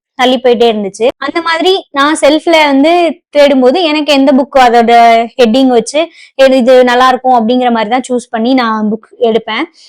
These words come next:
அப்படி இருக்கும்போது, இந்த புக் நான் எப்படி எடுத்தேன் அப்படின்னா, பெண்கள் நலன் சார்ந்த புத்தகங்கள் பத்தி பேசி நம்ம நிறைய வீடியோஸ் போட்டிருப்போம். அந்த வீடியோஸ் எல்லாம் பார்த்துட்டு நிறைய பேர் வந்து இந்த புக் படிங்க அப்படின்னு சொல்லி சஜஷன் கொடுத்தாங்க.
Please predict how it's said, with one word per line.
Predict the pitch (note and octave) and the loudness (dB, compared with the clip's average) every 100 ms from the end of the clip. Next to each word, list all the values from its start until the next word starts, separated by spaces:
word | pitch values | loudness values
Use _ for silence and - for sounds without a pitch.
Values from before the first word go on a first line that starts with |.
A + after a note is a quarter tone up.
| _ | _
அப்படி | C4+ C#4 D#4 | -4 -2 -2
இருக்கும்போது, | E4 D#4+ D4+ C#4 F4+ E4+ A3+ _ _ _ _ _ _ - | -2 -2 0 2 2 0 -2 _ _ _ _ _ _ -2
இந்த | C#4 E4 | 2 4
புக் | C#4+ - | 2 0
நான் | D4+ C#4 | -2 0
எப்படி | A#3 A3+ C4+ | 0 0 0
எடுத்தேன் | A3+ A3 A#3+ | 2 0 -6
அப்படின்னா, | A3+ G3+ G3+ G3 B3 E4+ _ | -6 -6 -8 -8 -8 -10 _
பெண்கள் | B3+ C4 D4+ D#4 | -2 2 2 0
நலன் | D4 B3 B3 C4 | 0 0 0 -2
சார்ந்த | B3+ A#3+ A#3 C#4 C4+ | -2 -4 -2 -2 -2
புத்தகங்கள் | A#3+ B3 B3+ B3 A3+ A3 | -4 -4 -4 -2 0 0
பத்தி | A3 B3+ D4 | -4 -6 -2
பேசி | A3+ A#3 - E4 | 0 0 0 -4
நம்ம | C4+ A3+ G#3+ G#3 | -2 0 0 0
நிறைய | G#3 G#3+ A3 | -2 -4 -4
வீடியோஸ் | A3+ A#3+ B3 - | -2 -2 -4 -2
போட்டிருப்போம். | A3+ G#3 A3 G3 G#3+ E4 - | -4 -4 -8 -8 -6 -6 -6
அந்த | F4 D4 | -6 -4
வீடியோஸ் | D4 D4 C#4+ | -2 -2 -2
எல்லாம் | C4 C4 B3 | -4 -4 -2
பார்த்துட்டு | G#3+ A#3+ A#3+ A3+ G#3+ E4+ - B3 - | -2 -2 -4 -4 -4 -4 -6 -12 -4
நிறைய | B3+ C4+ | 0 0
பேர் | C#4 D#4 | 2 0
வந்து | D4 C4 G#4 D5 | 0 0 -2 0
இந்த | D#4 C4+ | 0 2
புக் | B3 B3+ B3+ | 0 0 0
படிங்க | A#3 B3+ B3+ | 2 0 -2
அப்படின்னு | A#3+ A#3 | -2 -4
சொல்லி | A#3+ A#3+ B3+ | -4 -4 -4
சஜஷன் | G#3 A3+ C4 A#3+ | -4 -6 -8 -8
கொடுத்தாங்க. | G#3+ G3 G3 | -8 -10 -14